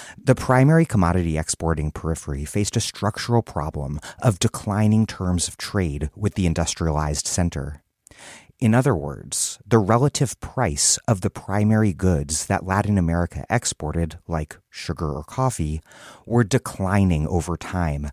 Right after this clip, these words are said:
relative to the price of the machinery that Latin America needed to import from the wealthy center in order to industrialize and diversify their peripheral economies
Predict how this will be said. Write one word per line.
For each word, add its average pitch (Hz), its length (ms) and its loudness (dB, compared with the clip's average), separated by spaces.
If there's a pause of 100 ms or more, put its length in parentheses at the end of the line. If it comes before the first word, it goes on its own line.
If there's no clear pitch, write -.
(260)
relative 107 480 4
to 104 100 2
the - 80 -4
price - 380 0
of 80 80 -4
the 82 80 -4
machinery 80 640 0
that 87 160 -2
Latin 92 300 2
America 78 500 0
needed 80 280 -4
to - 100 -6 (100)
import 156 640 0
from 107 220 2
the 95 80 4
wealthy 78 280 -4
center 73 500 -4 (340)
in 107 160 2
order 98 240 0
to - 180 -6
industrialize 85 880 0
and 92 100 -2
diversify 85 720 0
their 85 140 0
peripheral 98 480 -2
economies 92 640 2